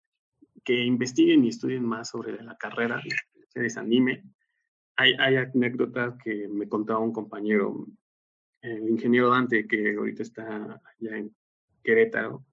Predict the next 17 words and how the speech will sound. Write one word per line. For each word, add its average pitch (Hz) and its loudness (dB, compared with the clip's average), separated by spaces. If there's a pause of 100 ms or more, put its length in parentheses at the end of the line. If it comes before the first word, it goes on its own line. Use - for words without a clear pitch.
haciendo - -6
investigación. 117 0 (1160)
Me 156 8
acordaba 170 6
que 175 10
yo 165 10
subía, 165 6
subía 147 6
las 139 0
escaleras 123 0
del 110 -6
edificio 113 0 (380)
A, 110 -4
eh, 107 -10
B 135 8
y 120 4
C, - 0